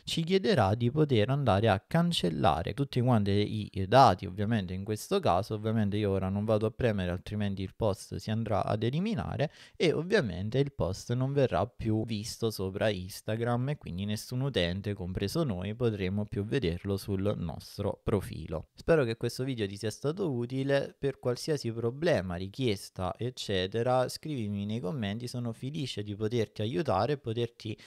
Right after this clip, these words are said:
magari anche riportare un video dove ovviamente mi chiederai un qualsiasi richiesta di un aiuto. Spero che questo video ti sia stato utile, se ti fa piacere iscriviti al canale, metti mi piace con la campanellina e ci vediamo al prossimo video.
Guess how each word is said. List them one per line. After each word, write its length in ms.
magari 380
anche 280
riportare 580
un 180
video 420
dove 280
ovviamente 560
mi 140
chiederai 500
un 140
qualsiasi 760
richiesta 600
di 160
un 500
aiuto. 760
Spero 300
che 100
questo 380
video 320
ti 100
sia 160
stato 420
utile, 380
se 240
ti 140
fa 160
piacere 460
iscriviti 440
al 120
canale, 500
metti 300
mi 120
piace 380
con 260
la 220
campanellina 760
e 120
ci 200
vediamo 320
al 80
prossimo 500
video. 360